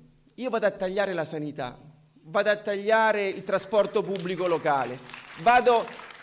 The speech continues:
vado a tagliare altri servizi essenziali, eh, il risultato complessivo com'è? Il documento d'economia e finanza che giovedì viene in aula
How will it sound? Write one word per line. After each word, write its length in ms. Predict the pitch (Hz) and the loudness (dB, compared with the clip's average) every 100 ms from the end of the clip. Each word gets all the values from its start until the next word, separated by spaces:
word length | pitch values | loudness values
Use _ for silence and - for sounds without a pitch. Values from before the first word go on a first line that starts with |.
| - | -10
vado 280 | 185 247 247 | 6 8 8
a 80 | 240 | 6
tagliare 580 | 247 233 233 277 262 226 | 4 0 6 8 8 8
altri 340 | 254 254 233 | 6 4 -2
servizi 600 | 214 208 180 240 240 - | -2 -2 -2 -6 -6 -4
essenziali, 920 | 208 - 196 180 - 175 139 123 117 131 - _ | -2 -2 -4 -6 -4 -2 0 -2 -8 -16 -20 _
eh, 140 | - 131 | -20 -6
il 100 | 240 | -2
risultato 800 | 277 277 - 302 233 226 226 202 | -2 -4 2 4 4 0 -4 -8
complessivo 640 | - 240 254 262 - 277 208 | -4 -4 -4 -4 -4 -2 -2
com'è? 340 | 165 156 117 - - _ _ _ _ _ _ _ _ _ | -2 -4 -6 -12 -20 _ _ _ _ _ _ _ _ _
Il 160 | - 233 | -8 -2
documento 480 | 285 285 311 311 247 | -2 0 0 0 0
d'economia 420 | 220 220 220 254 | 2 2 0 -2
e 60 | |
finanza 640 | 220 - 196 180 151 156 175 | -2 -4 0 2 2 0 -2
che 140 | 208 | -2
giovedì 720 | 175 220 226 208 254 208 - - | 0 0 0 -2 -6 -8 -14 -4
viene 260 | 185 220 | 0 0
in 160 | 185 180 | 0 0
aula 580 | 160 123 127 139 147 | 0 0 -2 -4 -6